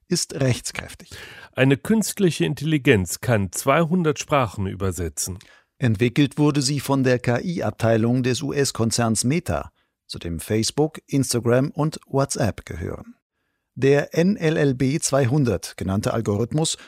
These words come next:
Speaker 1: soll künftig nicht nur auf diesen Plattformen zum Einsatz kommen, sondern auch als Open Source für andere Projekte zugänglich sein.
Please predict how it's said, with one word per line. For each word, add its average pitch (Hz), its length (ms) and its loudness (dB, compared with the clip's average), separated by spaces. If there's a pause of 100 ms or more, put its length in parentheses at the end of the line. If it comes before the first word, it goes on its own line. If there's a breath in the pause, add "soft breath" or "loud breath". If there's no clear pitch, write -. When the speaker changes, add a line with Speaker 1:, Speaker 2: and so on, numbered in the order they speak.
(160 loud breath)
Speaker 1:
soll 127 200 2
künftig 156 540 0
nicht 175 280 0
nur 147 200 4
auf 104 120 -2
diesen 143 380 -2
Plattformen 117 680 2
zum 104 180 -2
Einsatz 123 360 0
kommen, 127 300 2 (380 loud breath)
sondern 135 500 2
auch 123 160 0
als 127 240 0
Open 139 240 0
Source 135 480 2
für 165 220 -2
andere 147 340 2
Projekte 101 540 -2
zugänglich 95 480 -4
sein. - 240 -10